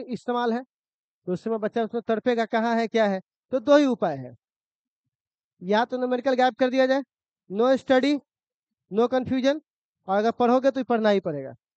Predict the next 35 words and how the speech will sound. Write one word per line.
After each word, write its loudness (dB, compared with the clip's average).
समझ 0
रहे 2
हो? 0
अगर 2
आपको 2
कोई 2
भी -2
science -2
का 0
subject -2
easy 0
लग 4
रहा 0
है, -2
तो 0
simple 0
बात 4
समझिए -4
कि -10
वहां 2
से -2
main 0
चीज -4
gap 4
कर 2
लिया 0
गया -10
है, -18
क्योंकि -2
जैसे 2
ही 2
main 2
चीज -4
दाब 2
लिएगा, 4